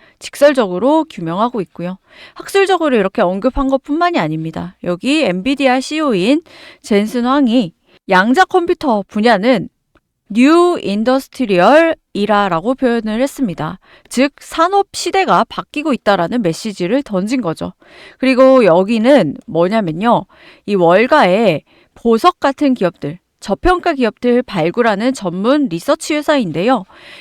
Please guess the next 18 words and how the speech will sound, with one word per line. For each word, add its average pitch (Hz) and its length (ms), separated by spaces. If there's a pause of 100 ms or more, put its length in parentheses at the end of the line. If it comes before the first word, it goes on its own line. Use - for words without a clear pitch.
여기서 277 320
발간한 240 480
보고서는 190 760 (420)
이 220 160
다음 240 420
도약은 214 600 (320)
양자 208 480
섹터와 226 760 (180)
함께한다라는 226 1120
겁니다. 165 440 (320)
이 294 140
내용을 226 400
읽어보면요. 196 800
새로운 370 360
시장이 302 320
열린다고 175 580
되어 175 300
있거든요. 160 520